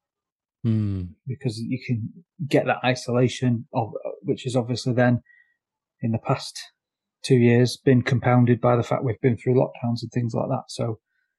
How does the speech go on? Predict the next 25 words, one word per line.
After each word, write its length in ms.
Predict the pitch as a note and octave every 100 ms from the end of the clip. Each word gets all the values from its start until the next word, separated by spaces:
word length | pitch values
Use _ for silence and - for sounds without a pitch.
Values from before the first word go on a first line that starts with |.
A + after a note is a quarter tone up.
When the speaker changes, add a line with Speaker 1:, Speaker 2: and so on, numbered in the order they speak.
| _ _ _ _
Speaker 2:
it 120 | -
was 120 | A#2 -
just 420 | A#2+ - - - _ _ _ _ _ _
giving 220 | C#3 A#2
that 140 | A#2 -
option 500 | - - - A2 G2 -
for 240 | A2+ G2+ _ _ _ _ _ _ _ _
myself 400 | B2+ - D#3 C#3+
to 120 | - - -
chat 300 | C3+ B2+ -
to 80 | -
people, 440 | B2+ - E3 C#3+ _ _ _ _ _ _
as 180 | C3 A2
well 300 | A#2+ B2 A2+
as 360 | G#2+ A2 A2 - _ _ _ _ _ _
put 120 | C3
it 100 | B2
out 160 | A#2 A2
there 140 | A#2 -
to 120 | B2
other 100 | A#2
people 260 | B2 - A#2
that 60 |
might 240 | A#2+ A#2 A2+
not 240 | A#2 -